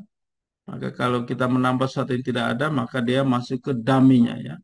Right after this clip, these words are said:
Maka A T-nya tetap dummy. Setelah itu lanjutan, apakah T M lebih besar M X ya? Ternyata lebih besar ya.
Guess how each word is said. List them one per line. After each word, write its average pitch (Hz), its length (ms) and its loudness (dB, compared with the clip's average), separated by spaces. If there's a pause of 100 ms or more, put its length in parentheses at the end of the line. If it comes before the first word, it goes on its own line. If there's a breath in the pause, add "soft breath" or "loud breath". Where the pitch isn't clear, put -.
Maka - 260 -16
A - 160 -8
T-nya 143 400 -2
tetap 135 320 -4
dummy. 120 640 -2 (4000)
Setelah - 260 -16
itu 131 180 -6 (160)
lanjutan, 123 520 -4
apakah 160 480 0 (120)
T - 40 -6 (100)
M 175 420 -2
lebih 143 220 -4
besar 139 340 -6
M 143 200 -6 (100)
X - 180 -20
ya? - 160 -20
Ternyata 120 400 -6
lebih 143 160 0
besar 165 280 2
ya. 156 200 4